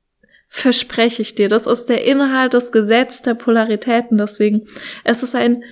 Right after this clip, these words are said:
eine sehr schöne Gesetzmäßigkeit auf dieser Erde, wie ich finde. Und auf dieses Gesetz aufbauend, das Gesetz der Polarität aufbauend, ist das Gesetz der Einheit.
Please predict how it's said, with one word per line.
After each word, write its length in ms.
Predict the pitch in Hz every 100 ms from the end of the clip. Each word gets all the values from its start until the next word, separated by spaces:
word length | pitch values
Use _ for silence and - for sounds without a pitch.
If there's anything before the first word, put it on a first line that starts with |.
| - _ _ _
eine 240 | - 247
sehr 200 | 240 269
schöne 460 | 269 - 294 302 294
Gesetzmäßigkeit 1160 | 233 226 233 233 233 220 220 220 220 - 214 -
auf 160 | 202
dieser 300 | - 214 214
Erde, 320 | 208 202 202
wie 100 | 202
ich 260 | - 233 -
finde. 520 | - 202 185 - 220 - _ _ _ _ _ _ _ - - - - - - - - _ _ _ -
Und 140 | 247
auf 240 | - 330 339
dieses 340 | 339 330 -
Gesetz 840 | 285 269 - 269 277 - - - - _ _ _ _ _
aufbauend, 1000 | - 233 277 285 - 226 208 196 170 - -
das 160 | 220
Gesetz 340 | 226 214 220 -
der 60 |
Polarität 840 | 220 - 220 214 214 - 247 262 -
aufbauend, 640 | 240 240 - 247 247 247
ist 360 | 269 - 233 -
das 140 | -
Gesetz 440 | 247 226 226 -
der 220 | - 226 -
Einheit. 960 | 214 220 220 - 202 - - - -